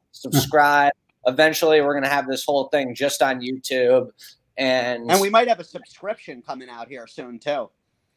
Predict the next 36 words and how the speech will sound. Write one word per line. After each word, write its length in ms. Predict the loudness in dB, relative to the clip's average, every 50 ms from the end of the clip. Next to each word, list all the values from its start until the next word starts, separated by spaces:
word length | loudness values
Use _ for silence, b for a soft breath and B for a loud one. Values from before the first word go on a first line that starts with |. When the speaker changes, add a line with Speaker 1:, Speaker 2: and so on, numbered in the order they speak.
| B B B B B _ _ 6
Speaker 2:
we 120 | 8 10
are 180 | 10 10 10 10
gonna 160 | 10 8 8
work 240 | 8 8 8 8 6
on 160 | 6 4 4
something 420 | 4 4 4 4 4 2 0 0 0
to 120 | -2 -2
try 260 | -2 0 0 2 2
and 100 | 0 -2
keep 200 | -4 -4 -6 -4
people 260 | -4 -4 -4 -2 0
in 80 | 0 0
the 80 | 0 -2
loop 320 | -2 0 0 0 -2 -2
with, 120 | -4 -4 -4
like, 140 | -4 -4 -4
the 60 | -6
specific 640 | -8 -6 -6 -6 -4 -2 -2 0 0 -2 -4 -6 -4
trades 440 | -2 0 2 2 2 0 -2 0
that 160 | 0 0 4 4
we're 80 | 6
actually 400 | 6 6 4 4 2 2 2 4
doing, 260 | 4 4 6 6 4
if 140 | 4 4 4
anyone's 320 | 4 4 4 2 2 2 0
interested. 640 | -2 -2 -2 -2 0 4 6 6 8 8 6 6 2 4
We're, 240 | 6 6 6 6 6
we're 100 | 4 2 2
still 300 | 2 4 6 6 6 6
working 360 | 6 4 4 4 2 4 4
on 160 | 4 4 4
how 180 | 4 6 6 6
that's 240 | 6 6 4 2
gonna 240 | 2 0 2 2 0 -2 -2
pan 220 | -2 0 0 0 0
out, 360 | 0 2 2 2 2 2